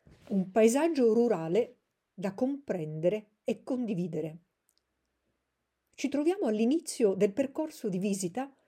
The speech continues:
di un progetto di restauro nella tenuta agricola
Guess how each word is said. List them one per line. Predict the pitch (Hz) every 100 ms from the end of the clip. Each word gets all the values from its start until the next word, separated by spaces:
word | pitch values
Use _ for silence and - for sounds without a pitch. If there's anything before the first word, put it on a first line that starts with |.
| _ _ _ _
di | - 185
un | 220
progetto | 262 247 330 -
di | 196
restauro | 190 175 - 165 156 160 247 285 _ _
nella | - 226 254
tenuta | 320 330 349 247
agricola | 233 240 - 285 277